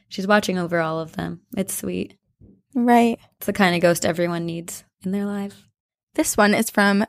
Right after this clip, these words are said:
Speaker 2: Christine, and it's called My Niece Sees Spirits, question mark. "Hi, ladies.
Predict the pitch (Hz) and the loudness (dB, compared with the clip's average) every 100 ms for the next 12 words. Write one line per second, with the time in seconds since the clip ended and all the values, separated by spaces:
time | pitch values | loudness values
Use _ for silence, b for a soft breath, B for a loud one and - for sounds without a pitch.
0 | _ - 233 - 185 190 202 - 214 - | _ -4 0 2 2 2 -2 -4 -6 0
1 | 196 185 - 196 196 214 320 - - - | 2 2 0 0 0 0 0 -2 -4 -4
2 | 233 240 226 - - - 185 196 320 605 | 0 0 0 -2 -2 -2 0 4 6 4
3 | - - - - - 523 - 508 494 508 | 2 -2 0 -2 0 -2 -2 -6 -4 -4
4 | 508 _ - B B B B _ _ - | -8 _ -16 B B B B _ _ -4
5 | - 220 170 170 214 - | 2 4 4 2 0 0